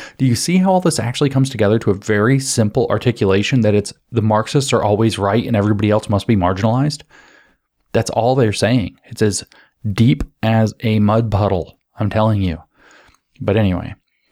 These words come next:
building on the points made in the previous paragraph, the critical scholar activist has another role to play.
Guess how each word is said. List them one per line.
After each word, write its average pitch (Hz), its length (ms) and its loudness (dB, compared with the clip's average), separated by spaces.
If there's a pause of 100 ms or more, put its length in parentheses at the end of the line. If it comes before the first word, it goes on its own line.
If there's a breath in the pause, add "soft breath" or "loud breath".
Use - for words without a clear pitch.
(420 soft breath)
building 151 340 2
on 120 140 2
the 104 60 -2
points 104 340 0
made 104 100 0
in 98 60 -2
the 92 80 -4
previous 92 300 -2
paragraph, 117 580 0 (200 soft breath)
the - 80 -4
critical 165 480 0
scholar 113 360 0
activist 101 360 -2
has 101 160 0
another 92 260 2
role 90 200 0
to 92 60 -2
play. 110 440 -2